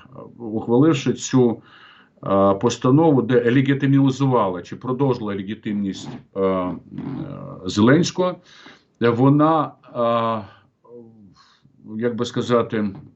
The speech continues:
м, е, оця формула, конституційна формула, що не від імені народу,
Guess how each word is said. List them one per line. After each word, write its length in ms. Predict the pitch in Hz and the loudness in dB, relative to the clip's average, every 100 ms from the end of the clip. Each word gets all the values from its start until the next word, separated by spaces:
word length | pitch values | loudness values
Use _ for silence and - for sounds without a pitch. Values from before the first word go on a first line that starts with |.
| _ 101 | _ -8
м, 340 | 95 95 92 - - | -4 -2 -4 -8 -6
е, 140 | 117 - - - _ _ _ - - 123 101 101 101 98 98 95 - | -6 -6 -16 -20 _ _ _ -20 -18 -6 -2 2 2 4 2 -2 -8
оця 300 | 117 113 139 | -4 0 0
формула, 540 | 135 - 147 131 120 113 | 0 2 2 4 0 -2
конституційна 800 | 123 117 127 - 123 151 135 117 | -2 -6 -6 -8 -6 0 2 0
формула, 720 | - 120 113 101 95 95 90 | -2 -2 0 0 -2 -2 -6
що 640 | - - - 107 98 92 92 | -10 -18 -8 -4 -2 -2 -2
не 180 | 104 107 | -2 0
від 200 | 110 - | -2 2
імені 340 | 143 143 123 | 4 4 4
народу, 560 | 104 104 98 90 85 | 2 0 -2 -2 -6